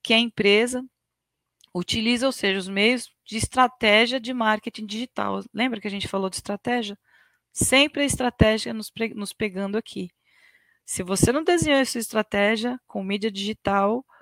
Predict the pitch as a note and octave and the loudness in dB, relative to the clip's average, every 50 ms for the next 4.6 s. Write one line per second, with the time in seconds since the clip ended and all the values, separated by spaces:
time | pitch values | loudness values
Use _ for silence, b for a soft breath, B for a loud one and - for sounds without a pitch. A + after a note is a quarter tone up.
0 | b b b b b b b _ _ - - - - - A3 G#3+ A3+ - - C4+ | b b b b b b b _ _ -10 -8 -6 -6 -4 -4 -6 -4 -4 -4 -4
1 | B3 A3+ G#3 G3 F#3+ F3+ - - F#3 F#3 F#3 F#3 F#3+ F#3+ G3 - - - _ _ | -2 -2 -2 -2 -4 -6 -8 -12 -10 -6 -6 -4 -4 -4 -6 -8 -10 -10 _ _
2 | _ _ _ _ _ _ _ _ - F3+ F#3 F#3+ G3 G3+ - - G#3 G3+ F#3+ F3+ | _ _ _ _ _ _ _ _ -4 -4 -2 -2 -2 -4 -4 -4 -4 -4 -2 0
3 | F#3 F#3+ G3 G3+ - - G#3 F#3+ G3+ F#3+ - - G3+ G3 F#3+ F#3+ G3+ G3+ G#3 G#3 | 0 0 0 0 -2 -2 -2 -2 2 4 4 4 4 0 -4 -6 -6 -6 -6 -6
4 | G#3 A3 B3+ D4 D#4 C#4+ A#3 G#3 G3 - - | -4 -6 -6 -4 -4 -4 -6 -6 -8 -14 -20